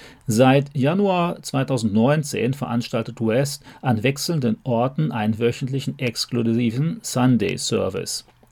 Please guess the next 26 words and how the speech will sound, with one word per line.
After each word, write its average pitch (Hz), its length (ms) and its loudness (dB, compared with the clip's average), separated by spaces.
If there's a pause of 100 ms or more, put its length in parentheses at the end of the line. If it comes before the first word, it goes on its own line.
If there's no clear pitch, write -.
eine 113 240 2
Art 123 400 2
musikalischen 113 640 -2
Gottesdienst, 139 720 2
bei 117 120 2
dem 127 300 4
er 156 320 -2
mit 139 260 0
einem 123 260 2
Gospelchor 123 800 0
Stücke 139 440 -2
seiner 110 360 -2
vergangenen 113 600 0
Alben 127 500 0 (140)
sowie 131 300 0
andere 139 340 0
Soul-Klassiker 110 880 -2
vorträgt. - 800 -6 (300)
In 113 120 -4
gewisser 113 400 0
Weise 131 480 2 (260)
war 120 240 4
das 143 300 0
auch 151 240 -2
eine 156 180 0
Vorbereitung 139 1000 2